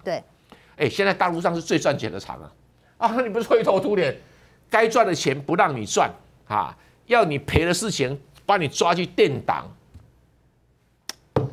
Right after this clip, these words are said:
Speaker 2: 难怪那个陆行之哦，那，那个很有名的半导体分析师哦，
Speaker 1: 分析师，嗯。
Speaker 2: 讲的已经很客气啦。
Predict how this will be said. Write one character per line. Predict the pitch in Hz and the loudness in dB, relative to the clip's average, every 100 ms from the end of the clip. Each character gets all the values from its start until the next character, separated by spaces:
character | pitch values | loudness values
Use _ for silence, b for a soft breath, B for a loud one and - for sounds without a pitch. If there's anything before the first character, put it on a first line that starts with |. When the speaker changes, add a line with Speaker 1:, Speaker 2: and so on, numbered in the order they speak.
| - - - - | -10 -20 -20 -6
Speaker 2:
难 | 135 | -2
怪 | 156 180 113 - _ _ | 2 2 2 -6 _ _
那 | - | -4
个 | 156 | -2
陆 | 147 185 | 0 0
行 | 135 139 | 0 -2
之 | 139 | -4
哦， | 156 135 82 - _ | 0 0 -2 -8 _
那， | 135 | -8
那 | 143 | -4
个 | 147 139 | -2 -2
很 | 160 | -2
有 | 196 | 0
名 | 131 117 | 0 0
的 | 123 | -4
半 | - 160 | 0 0
导 | 127 131 | 0 -2
体 | 127 | -4
分 | 107 123 | -8 -6
析 | 127 123 | -4 -4
师 | 220 120 | -4 -2
哦， | |
Speaker 1:
分 | 98 | -2
析 | |
师， | 220 _ | -4 _
嗯。 | 185 165 | -16 -16
Speaker 2:
讲 | - - 123 | -4 0 0
的 | 160 | 0
已 | |
经 | 147 170 | 0 -2
很 | 180 120 87 | -6 -6 -8
客 | - - 240 | -8 -4 -2
气 | 117 - 143 | -2 -4 -4
啦。 | 92 71 52 50 | -6 -8 -8 -12